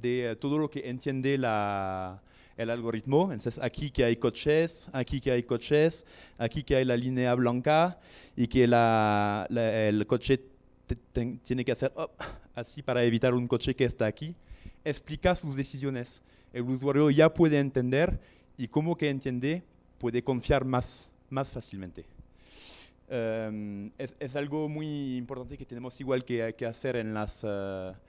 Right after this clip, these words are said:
en, en el punto de vista de automatic coin selection, hacer que no sea una caja negra, hacer que el usuario pueda entender lo que pasa, pueda, eh, si,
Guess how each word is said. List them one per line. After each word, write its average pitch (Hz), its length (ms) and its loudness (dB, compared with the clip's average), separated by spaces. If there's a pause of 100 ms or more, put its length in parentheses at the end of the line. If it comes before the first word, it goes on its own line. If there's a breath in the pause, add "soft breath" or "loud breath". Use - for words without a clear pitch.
(200 soft breath)
en, 110 480 -8
en 113 100 -4
el 113 120 -2
punto 120 240 -4
de 131 80 2
vista 120 220 -2
de 127 140 2
automatic 127 500 -4
coin 127 220 -4
selection, 175 480 -10 (340 soft breath)
hacer 160 320 -8
que 143 120 -6
no 151 140 -4
sea 156 280 -4
una 147 200 -6
caja 131 300 -6
negra, 120 380 -8 (480 soft breath)
hacer 143 320 -8
que 156 100 -4
el 135 60 -2
usuario 139 460 -2
pueda 127 300 2
entender 151 760 6
lo 131 160 -2
que 120 100 -6
pasa, - 340 -8 (540 soft breath)
pueda, 139 320 0
eh, 147 140 0
si, 147 200 -10